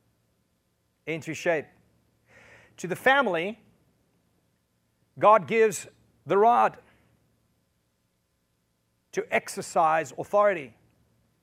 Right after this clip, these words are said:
To the church, God gives the keys to the kingdom. Keys to the kingdom.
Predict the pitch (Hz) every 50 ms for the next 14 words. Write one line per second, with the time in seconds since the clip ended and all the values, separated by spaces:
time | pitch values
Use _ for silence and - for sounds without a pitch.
0 | _ _ _ _ _ _ _ _ _ - 220 202 214 - - - 247 269 277 247
1 | 220 - - - - - _ _ - 131 165 202 208 196 139 - 247 240 180 127
2 | - 214 - - - - - 254 269 269 262 262 262 233 - - - 247 220 -
3 | 233 240 220 196 170 127 104 - _ _ _ _ _ _ _ _ _ _ _ _
4 | _ _ _ _ _ _ - 214 247 262 269 269 - - - 240 240 220 - 226
5 | 220 196 151 131 110